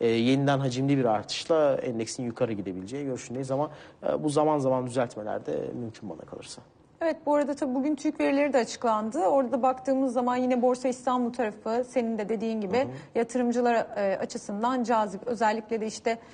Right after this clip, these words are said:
Speaker 2: e, küçük yatırımcılardan bahsettiğimiz zaman hem tüm endeksle bist otuz arasındaki farktan da yola çıkacak olursak senin de dediğin gibi yine Borsa İstanbul tarafı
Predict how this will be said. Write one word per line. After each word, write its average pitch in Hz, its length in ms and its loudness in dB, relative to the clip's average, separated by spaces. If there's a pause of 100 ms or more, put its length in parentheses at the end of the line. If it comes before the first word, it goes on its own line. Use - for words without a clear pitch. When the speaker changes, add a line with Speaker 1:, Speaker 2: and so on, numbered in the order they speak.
(180)
Speaker 2:
e, 202 420 0
küçük - 500 -6
yatırımcılardan 196 880 -2
bahsettiğimiz 202 640 -4
zaman 196 240 -4
hem 214 180 -2
tüm 220 320 -2
endeksle 208 680 -2
bist 214 220 -6
otuz 202 200 -8
arasındaki 208 500 -4
farktan 208 480 -2
da 196 40 -2
yola 202 180 -2
çıkacak 208 380 -8
olursak 208 380 -4
senin 202 200 -6
de 190 120 -4
dediğin 196 300 -4
gibi 254 200 0 (360)
yine 247 220 4
Borsa 240 280 4
İstanbul 233 480 0
tarafı 214 460 -2